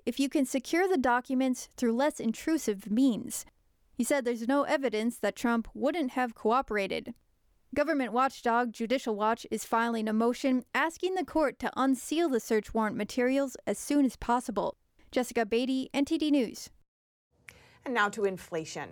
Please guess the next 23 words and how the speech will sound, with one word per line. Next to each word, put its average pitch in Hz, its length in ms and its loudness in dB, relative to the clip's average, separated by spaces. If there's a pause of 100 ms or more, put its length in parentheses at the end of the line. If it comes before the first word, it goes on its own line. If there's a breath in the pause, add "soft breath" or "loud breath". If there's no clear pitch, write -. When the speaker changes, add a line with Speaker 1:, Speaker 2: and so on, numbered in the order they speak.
Speaker 2:
which 185 260 -8
is 175 200 -10
cooling, 233 680 -6 (180)
according 160 360 -8
to 170 180 -8
today's 160 460 -8
ta-, 196 340 -4
data. 202 380 0 (480 loud breath)
But - 160 -10
prices 392 440 -4
continue 302 500 -6
to 359 120 -2
linger 208 320 0
at - 180 0
forty-year 202 680 -8
highs. 156 600 -10 (200)
Still, 277 340 -2 (100)
President 208 400 -6
Biden 220 340 0
is 185 120 -6
praising 208 400 -8
the 170 80 -8
economy, 170 560 -6